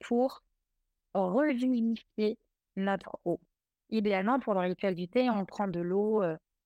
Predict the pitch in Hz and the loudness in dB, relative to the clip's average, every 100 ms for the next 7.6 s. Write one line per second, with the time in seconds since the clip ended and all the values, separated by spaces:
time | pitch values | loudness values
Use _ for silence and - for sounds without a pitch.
0 | _ - 196 185 190 240 220 208 180 175 | _ -6 -4 -2 0 0 0 0 0 -2
1 | 180 180 175 170 202 180 202 202 180 175 | -2 -4 -6 -4 -4 -2 -2 -2 -4 -6
2 | 175 170 190 185 196 190 175 180 185 - | -6 -4 -2 0 2 2 0 -4 -4 -8
3 | 170 190 220 190 175 160 165 180 175 - | -6 -2 -2 -2 -4 -6 -6 -6 -8 -12
4 | 170 - 170 160 - _ 175 165 160 160 | -14 -10 -10 -10 -14 _ -4 0 0 -2
5 | 160 - 170 180 196 196 170 147 156 _ | -2 -6 -4 -2 -2 0 0 -2 -6 _
6 | - 170 185 214 277 277 175 175 185 202 | -8 -4 -2 0 2 0 -2 0 0 2
7 | 214 190 160 156 147 139 | 2 0 0 -2 -4 -8